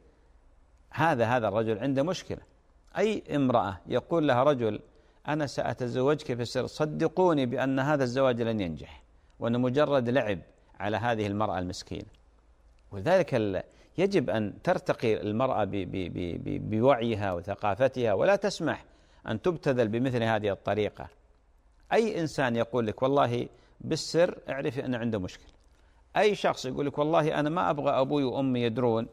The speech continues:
عنده مشكلة، عنده مشكلة، قولي له: "سامحني، شوف غيري". لا تسمحي. لماذا؟ لأن النهاية الفشل،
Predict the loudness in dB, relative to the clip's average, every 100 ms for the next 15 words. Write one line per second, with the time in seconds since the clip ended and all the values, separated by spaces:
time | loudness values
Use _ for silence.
0 | -8 -2 0 2 0 0 -4 -8 -10 -10
1 | _ _ _ _ _ _ _ -12 -4 0
2 | 2 2 0 0 0 0 0 0 0 0
3 | 0 0 -2 -4 -4 -2 2 2 2 -6
4 | -16 _ _ _ _ _ _ -8 -2 -2
5 | -2 -6 -4 -4 -2 2 2 0 -4 -14
6 | _ _ -6 -2 0 0 2 2 2 0
7 | 0